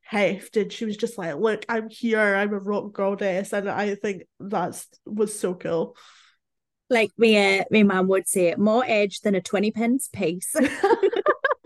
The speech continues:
Speaker 1: So good.
Speaker 2: I absolutely loved it. Like, she's like, "Look, you want confidence? I'll give you fucking confidence. Like,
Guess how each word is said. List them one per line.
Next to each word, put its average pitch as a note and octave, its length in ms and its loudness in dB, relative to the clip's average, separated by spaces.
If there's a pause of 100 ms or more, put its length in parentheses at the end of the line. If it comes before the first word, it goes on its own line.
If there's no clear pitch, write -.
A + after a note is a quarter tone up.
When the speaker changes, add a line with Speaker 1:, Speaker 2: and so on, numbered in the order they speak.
(500)
Speaker 1:
So - 360 -6 (120)
good. - 480 -2
Speaker 2:
I A#3 520 0
absolutely G#3+ 880 -2
loved G3 480 -4
it. F#3 400 -2
Like, F#3+ 240 -4 (240)
she's - 300 -2
like, F#3 240 -2
"Look, G3 320 -2
you G3 80 -4
want B3 260 0
confidence? C#4+ 720 -6
I'll D4+ 140 0
give G#3 220 -2 (120)
you D#3+ 100 -2
fucking F3 360 -6
confidence. D#3+ 760 -4
Like, F3+ 300 -4